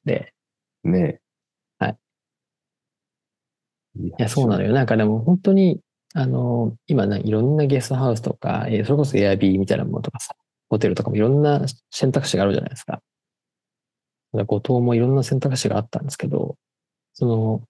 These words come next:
Speaker 1: アコーハウスのホームページのその今のさっきのストーリー読んだら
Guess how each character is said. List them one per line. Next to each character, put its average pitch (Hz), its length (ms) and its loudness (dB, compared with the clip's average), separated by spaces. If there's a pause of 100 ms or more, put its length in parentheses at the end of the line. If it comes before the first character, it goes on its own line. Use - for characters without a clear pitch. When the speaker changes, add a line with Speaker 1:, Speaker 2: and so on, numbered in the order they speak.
(120)
Speaker 1:
ア 120 140 -4
コ 135 240 0
ー - 20 0
ハ 120 140 0
ウ 131 100 2
ス - 140 -6
の - 100 -2
ホ - 160 -2
ー 113 40 2
ム 113 80 0
ペ 120 160 2
ー - 20 2
ジ 117 160 -6
の 110 60 -6
そ - 160 -4
の 104 100 2
今 113 180 2
の - 140 -6 (140)
さ 113 120 -2
っ - 20 -4
き - 100 -4
の 104 80 -4
ス - 80 -6
ト 131 160 2
ー - 20 2
リ 104 280 -2
ー - 20 -20 (640)
読 117 140 2
ん 107 60 4
だ - 100 0
ら 101 260 -2